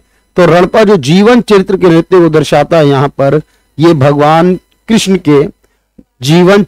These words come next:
चरित्र के माध्यम को प्रस्तुत किया गया, तो इसलिए याद रखना रणपा एक फोक डांस है। देखो, आपकी जो लिस्ट बन रही है ना, उस लिस्ट के अंदर बहुत काम की चीजें हैं, आप उसको आगे लिखते चले जाया करें।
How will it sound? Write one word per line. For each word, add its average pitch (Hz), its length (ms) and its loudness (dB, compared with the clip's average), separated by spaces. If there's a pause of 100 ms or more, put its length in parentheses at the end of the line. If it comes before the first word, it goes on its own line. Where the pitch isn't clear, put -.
चरित्र 196 320 -2
के 185 140 -2
माध्यम 156 400 0
को 156 120 -4
प्रस्तुत 147 340 -4
किया 156 160 0
गया, 190 220 2
तो - 180 0
इसलिए 160 280 0
याद 170 240 2
रखना 143 420 -2 (380)
रणपा 190 480 0
एक 208 200 0
फोक 208 500 0
डांस 170 440 0
है। 117 180 -4
देखो, - 480 -4
आपकी 214 240 0
जो 262 100 2
लिस्ट 208 380 0
बन 214 240 2
रही 190 140 2
है 185 100 4
ना, 208 80 0
उस 208 180 -2
लिस्ट 180 320 0
के 202 80 -2
अंदर 196 200 2
बहुत 175 300 0
काम 170 200 0
की 165 100 -6
चीजें 139 300 -2
हैं, 135 200 -2 (320)
आप 190 200 -2
उसको 254 220 -4
आगे 190 420 0
लिखते 233 420 0
चले 190 260 2
जाया 165 200 2
करें। 160 360 -2